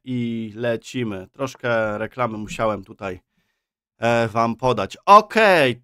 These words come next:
co to w ogóle jest? Skoczek na D cztery. No dobra, wiem, że po tym ruchu dostanę plombę taką. Przeciwnik chce szybciutko mnie tu załatwić. E, w tym wypadku, e, bicie chyba będzie całkiem spoko, bo pionki się zdublują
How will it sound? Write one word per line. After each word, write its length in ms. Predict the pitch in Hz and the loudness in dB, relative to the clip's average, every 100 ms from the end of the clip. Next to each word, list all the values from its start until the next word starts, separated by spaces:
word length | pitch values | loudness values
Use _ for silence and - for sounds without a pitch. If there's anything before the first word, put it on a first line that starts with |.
| _ | _
co 260 | - 302 | -2 0
to 340 | 302 _ 247 226 | 0 _ -4 -2
w 80 | 202 | 0
ogóle 680 | 190 156 170 208 190 185 | 0 -2 -4 0 4 4
jest? 400 | 170 170 143 131 | 4 2 2 0
Skoczek 520 | - - 208 - 175 | -6 -4 -4 -2 -6
na 160 | 170 165 | -4 -2
D 140 | 151 | -2
cztery. 520 | 147 - - 147 139 127 | -4 -6 -2 2 2 0
No 100 | 160 | 0
dobra, 300 | 185 160 147 | 0 0 0
wiem, 240 | 175 175 | -2 -2
że 140 | 165 | -4
po 160 | 165 175 | -2 -2
tym 220 | 175 165 | -2 -4
ruchu 220 | 165 165 | -6 -8
dostanę 380 | 160 147 160 160 | -10 -8 -6 -6
plombę 380 | - 160 156 151 | -4 -4 -4 -4
taką. 380 | 165 151 131 120 | -2 -2 -2 -8
Przeciwnik 520 | - 127 139 135 135 | -12 -12 -6 -6 -8
chce 160 | - 139 | -14 -14
szybciutko 560 | 143 127 151 139 147 | -12 -14 -14 -14 -8
mnie 140 | 139 131 | -6 -6
tu 140 | 135 | -8
załatwić. 600 | 135 131 117 - _ _ _ _ _ _ _ _ | -6 -2 -2 -4 _ _ _ _ _ _ _ _
E, 380 | 135 135 135 135 | 2 4 4 2
w 40 | |
tym 220 | - 208 226 | 0 -2 0
wypadku, 960 | 208 190 180 175 - 151 151 160 208 _ _ | -2 0 0 -2 -8 -4 -2 -2 -6 _ _
e, 480 | 135 147 143 143 139 | -2 0 2 0 -2
bicie 400 | 131 190 - 170 | -6 -14 -6 -6
chyba 380 | - 185 165 156 | -4 -6 -2 -2
będzie 340 | 147 156 143 | -2 -2 -4
całkiem 480 | 139 156 156 - 170 | -4 -4 -4 -6 -8
spoko, 600 | - - 139 143 139 160 | -8 -10 -8 -4 -2 -2
bo 120 | 151 | -4
pionki 360 | 139 156 139 143 | -8 -10 -10 -14
się 140 | 131 | -16
zdublują 680 | 131 139 127 113 107 110 156 | -14 -10 -6 -4 -4 -4 -6